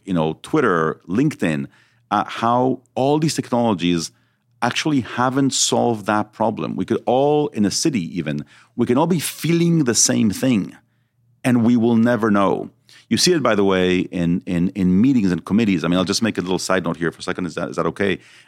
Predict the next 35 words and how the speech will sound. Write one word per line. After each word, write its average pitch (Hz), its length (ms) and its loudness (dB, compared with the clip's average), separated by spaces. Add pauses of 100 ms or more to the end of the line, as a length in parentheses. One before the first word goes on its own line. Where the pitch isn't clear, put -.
(140)
Um, 95 340 2 (280)
people 123 180 -2
talk 95 160 0
about, 104 120 0
you 95 60 2
know, 92 320 0
in 95 80 -4
the 87 80 2
world, 95 280 2
we 85 60 0
talk 90 200 -4
about 85 200 -2
evil 90 360 0
and 78 100 -2
cruelty 90 420 -2
and 73 140 -4
bad 85 180 0
decisions 78 460 -4
and 76 100 -6
horrible 87 300 0
things 87 180 -2
that 76 100 -4
happen. 78 320 -4 (440)
One 110 280 0
thing 127 220 0
I, 101 100 0
I - 120 -4
really 101 240 2
believe 92 300 0
strongly 95 360 0
is 73 80 -6
that 85 160 -4
most 120 520 0
of 98 140 -8
the, 85 320 0